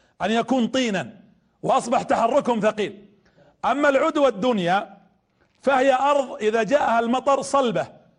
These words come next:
ازدادت صلابة، <laughs> وتكون الحركة بالنسبة للمؤمنين أسهل، وهذا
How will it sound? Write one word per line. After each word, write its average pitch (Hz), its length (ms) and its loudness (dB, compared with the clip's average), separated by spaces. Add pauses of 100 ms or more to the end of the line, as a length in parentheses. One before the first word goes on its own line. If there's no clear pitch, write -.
(260)
ازدادت 262 480 0
صلابة، 151 540 -2 (580)
<laughs> - 600 -20
وتكون 262 420 0
الحركة 262 520 0
بالنسبة 240 460 -2
للمؤمنين 262 640 0
أسهل، 196 420 -2 (1080)
وهذا 285 680 2